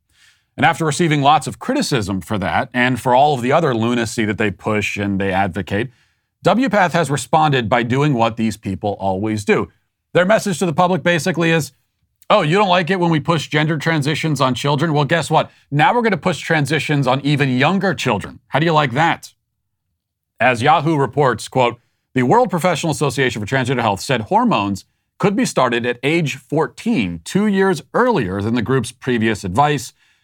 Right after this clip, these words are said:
and some surgeries done at age fifteen or seventeen, a year or so earlier than previous guidance. The group acknowledged potential risks, but said that it's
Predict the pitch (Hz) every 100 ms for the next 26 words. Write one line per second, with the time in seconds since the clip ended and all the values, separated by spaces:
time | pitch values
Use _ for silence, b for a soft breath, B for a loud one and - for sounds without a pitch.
0 | _ 139 151 - 175 170 147 160 131 135
1 | 113 - 127 113 117 120 110 - 226 -
2 | 151 143 147 147 123 135 131 - 214 156
3 | 101 85 85 98 104 127 135 113 104 -
4 | 107 107 101 98 98 95 95 95 90 98
5 | 82 90 - 180 127 71 - b b b
6 | b b 117 117 143 131 127 139 147 123
7 | 117 139 123 120 117 254 - - - 170
8 | - 190 165 165